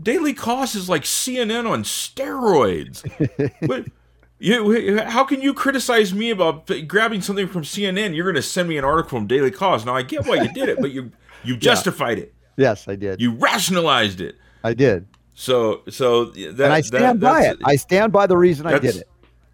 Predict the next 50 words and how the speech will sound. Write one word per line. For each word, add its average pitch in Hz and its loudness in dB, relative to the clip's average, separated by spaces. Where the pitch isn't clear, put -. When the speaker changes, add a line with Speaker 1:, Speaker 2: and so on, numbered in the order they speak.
Speaker 1:
doesn't 190 0
happen 180 -4
very 82 -6
often 71 -12
with 65 -14
you, 98 -16
Speaker 2:
No. 98 -8
Speaker 1:
but 90 -4
I 101 2
got 170 -2
you, - -12
man. 85 -8
That's, 113 -6
Speaker 2:
No. 98 -4
Speaker 1:
that's, - -6
that's 123 -2
strike 165 0
number 135 -2
two 117 -2
over 95 -2
the 95 -2
last 101 2
how 110 -8
many 92 -6
years? 92 -8
But 117 0
Speaker 2:
Right. 131 4
Speaker 1:
anyway. 135 -2
Speaker 2:
But 170 2
I, - 0
I, 147 -4
Speaker 1:
But 131 2
anyway, 143 4
Speaker 2:
I 196 4
stand 214 -2
Speaker 1:
so 139 6
Speaker 2:
by 220 4
the 202 6
reason. 208 6
What 185 6
did 247 -4
you 254 4
think 311 -2
of 202 0
my, 175 2
not 214 -2
only 233 0
Speaker 1:
Dude, 277 2
Speaker 2:
the 202 -2
Speaker 1:
listen, 247 4